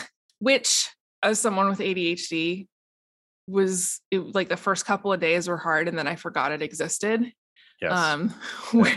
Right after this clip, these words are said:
Speaker 2: it,
Speaker 1: which
Speaker 2: it
Speaker 1: was
Speaker 2: is,
Speaker 1: nice.
Speaker 2: it is part of our superpower.
Speaker 1: <laughs> Uh-huh. I was like,
Speaker 2: You can get over
Speaker 1: "Oh,
Speaker 2: that
Speaker 1: okay."
Speaker 2: first, like,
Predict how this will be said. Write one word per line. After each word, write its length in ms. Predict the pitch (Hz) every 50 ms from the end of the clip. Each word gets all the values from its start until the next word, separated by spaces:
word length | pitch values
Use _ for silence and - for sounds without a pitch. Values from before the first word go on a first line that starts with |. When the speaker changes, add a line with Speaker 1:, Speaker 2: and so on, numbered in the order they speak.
| - 208
Speaker 2:
it, 80 | 202 196
Speaker 1:
which 200 | 247 269 - -
Speaker 2:
it 40 | -
Speaker 1:
was 140 | 262 262 233
Speaker 2:
is, 40 | 233
Speaker 1:
nice. 440 | 214 - 233 285 339 - - - - - 466 - - - - - -
Speaker 2:
it 60 | -
is 120 | 98 92 277
part 200 | 240 - 104 95
of 100 | - -
our 80 | 87
superpower. 680 | 85 - 277 - - - - - 85 78 76 78 80 80 82
Speaker 1:
<laughs> 60 | 269 - - - - - - 880 880 906 880 - -
Uh-huh. 400 | - 254 240 240 233 214 233 247 -
I 20 | 240
was 140 | 240 226 226
like, 140 | 240 233 135
Speaker 2:
You 60 | 131
can 180 | - 156 330
get 100 | 339 277
over 200 | 240 135 127 131
Speaker 1:
"Oh, 20 | 127
Speaker 2:
that 120 | 117 110 104
Speaker 1:
okay." 120 | 101 90
Speaker 2:
first, 320 | - 127 123 123 120 - -
like, 220 | 127 113 104 87